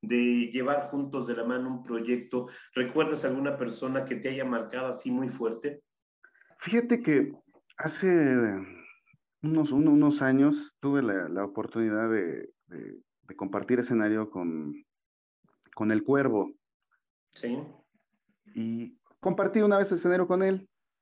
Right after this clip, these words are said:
Speaker 2: yo, eh, con la Sonora Santanera de Carlos Colorado, y me lo vuelvo a encontrar en otro evento.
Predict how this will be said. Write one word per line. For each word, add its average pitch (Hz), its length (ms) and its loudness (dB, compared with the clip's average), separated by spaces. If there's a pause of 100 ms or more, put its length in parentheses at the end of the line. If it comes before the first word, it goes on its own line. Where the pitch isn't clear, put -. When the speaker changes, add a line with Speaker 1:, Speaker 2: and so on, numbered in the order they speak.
(380)
Speaker 2:
yo, 123 360 0
eh, 98 140 -4
con 107 140 -8
la 104 80 -2
Sonora 120 220 -8
Santanera 131 240 -4
de 135 60 -4
Carlos 156 200 -4
Colorado, 151 320 -4 (160)
y 156 100 -2
me 156 140 2
lo 151 100 4
vuelvo 165 240 2
a 170 40 4
encontrar 147 400 0
en 147 120 2
otro 143 220 -2
evento. 147 320 -6